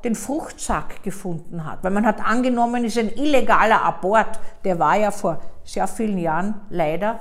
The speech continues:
bei den sogen-, durch die sogenannten Engelsmacher, die illegale Abtreibungen gemacht haben, äh, streng strafbar. Und das hat sich dann bis,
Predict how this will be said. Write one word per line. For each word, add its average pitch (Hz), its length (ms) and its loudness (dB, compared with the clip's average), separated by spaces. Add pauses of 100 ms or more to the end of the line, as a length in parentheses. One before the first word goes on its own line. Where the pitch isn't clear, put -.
(120)
bei 185 100 -2
den 180 120 -2
sogen-, 196 340 -4
durch 190 140 -4
die 202 100 -4
sogenannten 180 520 -2
Engelsmacher, 190 760 2
die 185 120 2
illegale 185 600 0 (460)
Abtreibungen 196 760 2
gemacht 190 460 -4
haben, 196 300 0 (160)
äh, 175 120 -2
streng 170 340 -6
strafbar. 220 800 -2 (680)
Und - 160 -6
das 175 160 -4
hat 175 180 -4
sich 196 160 -2
dann 208 180 -2
bis, - 260 -4